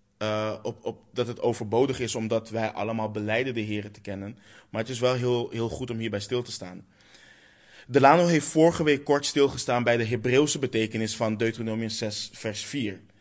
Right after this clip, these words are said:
En het prachtige van dit vers is dat, los van het feit dat het laat zien waar Delano vorige week bij heeft stilgestaan,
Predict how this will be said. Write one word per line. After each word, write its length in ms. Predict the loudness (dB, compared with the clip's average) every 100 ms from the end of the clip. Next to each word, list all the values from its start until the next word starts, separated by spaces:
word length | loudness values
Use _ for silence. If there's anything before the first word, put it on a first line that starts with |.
| _ _ -20 -20 -20 -8
En 120 | -2 0
het 200 | -2 0
prachtige 500 | 2 2 -4 -6 -4
van 200 | -2 -2
dit 140 | -4
vers 480 | -2 -2 -2 -6 -6
is 200 | -6 -2
dat, 240 | -2 -4 -10 -12
los 400 | -4 2 2 2
van 140 | 0 -2
het 140 | -2
feit 220 | 0 0
dat 100 | 0
het 120 | -4
laat 200 | -4 -2
zien 640 | 0 2 2 2 0 -4 -10 _ _ -20 -20
waar 240 | 0 0 2
Delano 440 | 2 4 2 0
vorige 360 | 0 -2 -2 0
week 160 | -2
bij 120 | 0 -4
heeft 200 | -4 -2
stilgestaan, 840 | 2 2 2 -4 -4 -4 -6